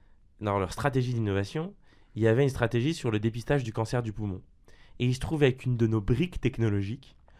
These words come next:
rentrait en complémentarité totale avec une de leurs technos pour dépister le cancer du poumon. Et là, en l'espace de quelques semaines,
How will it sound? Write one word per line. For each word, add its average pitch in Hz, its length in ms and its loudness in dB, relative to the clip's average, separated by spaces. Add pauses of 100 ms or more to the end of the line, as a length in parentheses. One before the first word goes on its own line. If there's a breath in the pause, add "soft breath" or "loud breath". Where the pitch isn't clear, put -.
(240 soft breath)
rentrait 131 380 0
en 120 120 4
complémentarité 113 1040 -2 (160)
totale 147 580 2 (480 soft breath)
avec 123 400 6
une 160 140 2
de 147 80 10
leurs 107 160 8
technos 127 320 0
pour 113 140 -4
dépister 107 360 -2
le 117 60 -4
cancer 107 320 -6
du 104 100 -8
poumon. 95 260 -10 (800)
Et 110 100 -2
là, 101 300 -4 (800)
en 110 100 2
l'espace 107 380 0
de 98 100 0
quelques 120 320 -2
semaines, 117 320 -4